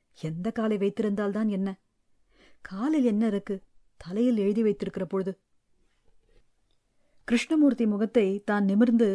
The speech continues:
சோபன அறைக்குள்ளே பார்த்ததுதான் முதன் முதலாக. கட்டுக்குடுமியும் வைரக் கடுக்கண்ணும் அவள் அப்பா போட்டதுதான். பட்டுக்கரை வேஷ்டியும் தங்க அரைஞானுமாக எப்படி இருந்தார் அவர்!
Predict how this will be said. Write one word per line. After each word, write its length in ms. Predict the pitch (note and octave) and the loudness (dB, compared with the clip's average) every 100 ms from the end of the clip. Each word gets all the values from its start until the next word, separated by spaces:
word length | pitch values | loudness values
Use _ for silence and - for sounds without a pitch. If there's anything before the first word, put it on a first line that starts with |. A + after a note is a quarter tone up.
| G3+ | -2
சோபன 360 | - A3 A#3 C4+ | -4 0 4 4
அறைக்குள்ளே 500 | A#3 G#3 G3+ G3+ G3+ | 4 0 -2 -2 -2
பார்த்ததுதான் 600 | F#3+ F#3+ - F#3+ F3+ G3 | -4 -6 -6 -6 -4 -4
முதன் 240 | F#3+ F3+ F#3+ | -4 -2 -4
முதலாக. 400 | F3+ F3+ E3+ F3+ _ _ _ _ _ _ _ | -4 -6 -8 -12 _ _ _ _ _ _ _
கட்டுக்குடுமியும் 800 | - - C4 C4 G#3 G3+ G3+ G3 G3+ | -4 2 2 2 2 2 0 -2 -2
வைரக் 340 | F3+ F#3+ A3 | 0 2 2
கடுக்கண்ணும் 440 | F#3 F3+ F#3+ F3 A3 - _ _ _ _ _ _ _ | -2 -4 -4 -6 -8 -18 _ _ _ _ _ _ _
அவள் 220 | F#3+ F3+ | -8 -6
அப்பா 240 | E3+ - A3+ | -6 4 4
போட்டதுதான். 580 | A3 G3 G3 F3+ F3+ F#3 _ _ _ _ _ _ _ | 4 -2 -2 -4 -6 -10 _ _ _ _ _ _ _
பட்டுக்கரை 480 | F3 E3 C4+ C4 F#3 | -6 4 4 6 4
வேஷ்டியும் 540 | F#3+ G3 - G#3+ G#3 G3 - | 2 0 0 0 0 -2 -8
தங்க 280 | - F#3 A#3 | -8 -2 0
அரைஞானுமாக 640 | A#3+ G3+ A3+ A3+ G3+ F#3+ F#3+ A3 G3 - _ _ | 0 2 2 2 0 -2 -2 -2 -4 -10 _ _
எப்படி 380 | - - D4+ D#4 | -20 -8 -2 0
இருந்தார் 380 | G3+ G#3 G#3 | 0 0 -2
அவர்! 180 | F3 F3 | -4 -8